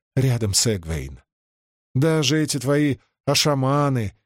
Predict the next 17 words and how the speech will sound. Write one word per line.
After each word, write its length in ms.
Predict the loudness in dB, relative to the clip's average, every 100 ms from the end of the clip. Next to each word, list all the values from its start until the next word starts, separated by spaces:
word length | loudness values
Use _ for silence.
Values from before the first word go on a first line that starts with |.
| _ -2
не 120 | 0
осмелятся 760 | 2 0 0 0 0 0 0 0
выступить 500 | -2 -2 -4 -6 -4
против 340 | -2 -2 -4
трёхсот 500 | -2 -2 0 -2 0
сестёр. 680 | 0 0 -2 0 -2 -2 -8 _ _ _ _ _ _ _ _ _ _ _ _ -6
О 200 | -2 -2
да, 400 | -2 -8 -10 -16 _
как 260 | -2 -2 -2
приятно 520 | -2 0 0 -2 -4
на 120 | -2
кого-то 400 | -2 -2 -2 -2
наорать. 680 | -2 -2 -4 -8 -10 -10 -10 _ _ _ _ _ _ _ _ _ _ _
Ранд 340 | -2 0 -2 -4
попытался 560 | -6 -4 -4 -2 -2
скрыть 360 | -2 -2 -2 0
замешательство, 920 | 0 0 0 -2 -2 -2 -2 -4 -4